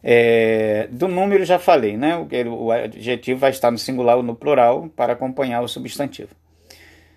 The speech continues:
É, agora, a flexão de grau do adjetivo é que precisa um pouquinho mais de atenção.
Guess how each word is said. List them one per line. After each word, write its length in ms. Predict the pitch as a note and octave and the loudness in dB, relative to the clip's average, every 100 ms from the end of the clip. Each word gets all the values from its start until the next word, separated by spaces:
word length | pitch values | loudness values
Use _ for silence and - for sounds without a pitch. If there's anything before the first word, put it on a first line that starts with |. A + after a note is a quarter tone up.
| _ _ _ | _ _ _
É, 560 | - A#2+ A#2+ B2 A#2+ A#2+ | -2 0 2 2 2 2
agora, 340 | C#3+ D3 F3 F3+ | 2 4 4 4
a 120 | D#3+ | 0
flexão 420 | - G#3+ - A3 | 2 0 0 -2
de 140 | A3 F#3+ | -2 -6
grau 600 | C3 C#3+ D3 C#3 A#2 G#2 G#2 _ | 2 6 8 6 2 -4 -12 _
do 340 | A2 B2 B2+ | -12 -6 -2
adjetivo 600 | B2 A#2+ A#2 A#2+ D#3 D3 | -2 -2 -6 -8 -4 -2
é 60 | C3+ | -2
que 120 | C3+ | -4
precisa 500 | C#3 C#3+ C3+ D3 C3+ | -4 -2 -2 -4 -2
um 60 | D3+ | -2
pouquinho 340 | D3+ C3+ D#3 | 0 0 0
mais 220 | D3 C#3+ | 4 4
de 80 | C#3+ | 4
atenção. 580 | D3 E3+ E3 - A2+ G2+ | 2 2 -4 -2 -2 -4